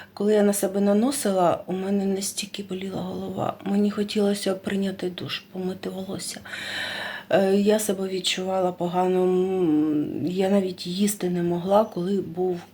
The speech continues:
та синя туфелька. І коли вона мені дає червоне, м, то, м, а потім, а їй зовсім ні, каже: "Я не можу, я навіть з хати хочу цей аромат винести".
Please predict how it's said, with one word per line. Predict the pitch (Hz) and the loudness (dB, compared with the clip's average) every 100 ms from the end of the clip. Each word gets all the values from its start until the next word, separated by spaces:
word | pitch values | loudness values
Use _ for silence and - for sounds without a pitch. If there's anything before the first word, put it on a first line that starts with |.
| - - | -20 -2
та | 190 - | -2 0
синя | - 185 180 175 151 - | 0 2 4 2 -2 -8
туфелька. | 165 165 - 175 - - - - - - - | -10 -10 -10 -12 -14 -16 -18 -20 -20 -20 -8
І | - | 0
коли | 196 202 | 2 2
вона | 196 196 196 196 | 2 2 4 4
мені | 196 190 185 | 2 2 0
дає | 190 190 185 | 0 2 2
червоне, | 190 190 208 202 185 - - | 0 0 -2 -2 0 -4 -6
м, | 202 196 180 - - - | -6 -4 -6 -14 -20 -14
то, | 190 175 - - | -10 -10 -12 -4
м, | 196 185 160 - - - - - - - - | 0 0 -2 -6 -20 -20 -20 -20 -20 -20 -6
а | 175 | -4
потім, | - 226 233 226 208 - _ - - - - - - _ _ _ - - - - - | 2 4 6 4 2 -8 _ -10 -10 -10 -20 -20 -20 _ _ _ -20 -20 -20 -20 0
а | - | 4
їй | 214 302 285 - | 8 8 8 2
зовсім | 175 - 208 196 - 185 185 | -12 2 2 2 -2 -2 -2
ні, | 185 | -2
каже: | - 180 175 | -2 -2 0
"Я | 180 190 | 2 4
не | 202 | 4
можу, | 202 180 185 | 4 4 4
я | 190 | 4
навіть | 190 196 - | 2 -2 -6
з | |
хати | - 185 170 | -2 -2 -2
хочу | - 175 - 185 | -6 -6 -6 -6
цей | - 180 170 | -2 2 6
аромат | 175 180 185 180 196 | 4 4 0 -4 -6
винести". | 190 196 - - | -8 -8 -10 -14